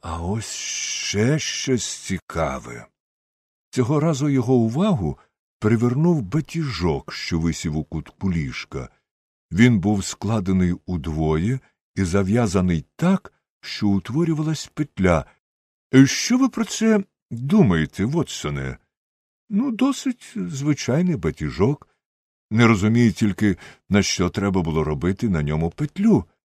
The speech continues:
«А це вже не зовсім звичайна річ, правда? Боже мій, скільки зла в цьому світі! І найгірше, коли злочини чинить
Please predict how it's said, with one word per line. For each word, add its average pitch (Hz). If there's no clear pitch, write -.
«А 73
це -
вже 107
не 85
зовсім 95
звичайна 76
річ, 71
правда? 80
Боже 92
мій, 80
скільки -
зла 87
в 58
цьому 67
світі! -
І 78
найгірше, 92
коли 87
злочини 80
чинить 92